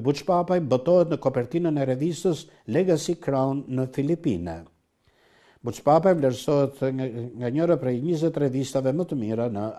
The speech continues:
Azi. Intervistë me gazetaren, pedagogen dhe shkrimtaren italiane Antonieta Micali.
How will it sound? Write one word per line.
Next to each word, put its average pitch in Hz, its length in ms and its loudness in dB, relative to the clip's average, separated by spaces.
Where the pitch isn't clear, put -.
Azi. 131 320 -2
Intervistë 180 480 0
me 170 80 -4
gazetaren, 160 580 0
pedagogen 139 480 0
dhe 131 140 0
shkrimtaren 135 480 -2
italiane 143 480 -2
Antonieta 127 580 -2
Micali. 101 600 -2